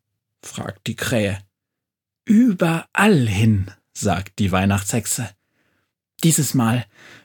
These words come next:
wird meine Weihnachtstour ein bisschen anders. Ab sofort befinden wir uns auf der Flucht.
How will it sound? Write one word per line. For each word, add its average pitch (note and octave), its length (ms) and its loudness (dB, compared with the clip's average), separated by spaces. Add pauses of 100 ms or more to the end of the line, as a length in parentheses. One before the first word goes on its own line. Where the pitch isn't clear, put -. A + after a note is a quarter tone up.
wird A#2 240 0
meine A2+ 320 4
Weihnachtstour B2+ 880 0
ein A2 240 -4
bisschen D3+ 440 0
anders. B2 640 -2 (520)
Ab - 180 -4
sofort D#3+ 500 0
befinden D#3+ 500 0
wir C#3 120 4
uns C3 220 2
auf C3 180 0
der B2+ 140 0
Flucht. - 580 -2